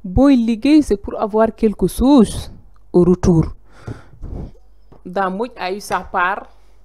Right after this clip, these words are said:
Il est, il est en train de déguster. Et ça se voit que gâteau bi neex na trop.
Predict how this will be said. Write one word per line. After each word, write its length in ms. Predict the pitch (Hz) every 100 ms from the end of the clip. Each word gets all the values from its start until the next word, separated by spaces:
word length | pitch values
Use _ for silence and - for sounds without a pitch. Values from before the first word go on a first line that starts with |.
| - - - - -
Il 160 | 190 185
est, 260 | 175 165 -
il 140 | 180
est 60 | 175
en 80 | 180
train 200 | - 185
de 120 | 185
déguster. 720 | 170 202 208 - - 170 233 - - - - - - - - -
Et 340 | - 165 170 170
ça 140 | 190
se 100 | 180
voit 300 | 180 185 190
que 340 | 190 190 180 170
gâteau 280 | 170 190 196
bi 140 | 175
neex 240 | 180 180
na 100 | 180 170
trop. 240 | 196